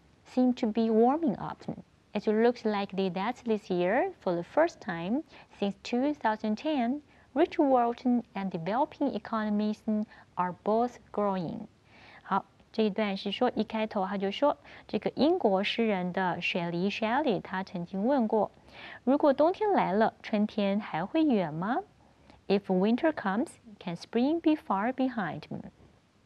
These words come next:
好，那么就这十年来啊，已经疲乏许久的世界经济而言，答案是什么呢？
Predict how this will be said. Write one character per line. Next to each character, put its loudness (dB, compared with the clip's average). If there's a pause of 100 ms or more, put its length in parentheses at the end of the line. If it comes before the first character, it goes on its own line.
(720)
好， 2
那 2
么 6
就 4
这 6
十 2
年 4
来 2
啊， 2
已 -2
经 2
疲 -2
乏 0
许 0
久 2
的 0
世 0
界 2
经 0
济 2
而 2
言， 2 (280)
答 4
案 2
是 2
什 0
么 2
呢？ 2